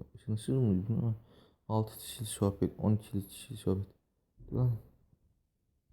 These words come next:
Bir kapat bunu. Kapat lan şunu.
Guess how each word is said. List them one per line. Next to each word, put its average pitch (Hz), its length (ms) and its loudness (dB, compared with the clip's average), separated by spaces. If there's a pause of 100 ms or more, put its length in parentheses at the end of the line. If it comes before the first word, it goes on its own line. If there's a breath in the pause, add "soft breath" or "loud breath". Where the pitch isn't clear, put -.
(180)
Bir 101 180 -10 (280)
kapat 98 260 -8 (120)
bunu. 98 80 -14 (2250)
Kapat 113 340 -12
lan 117 60 -2
şunu. 110 220 -10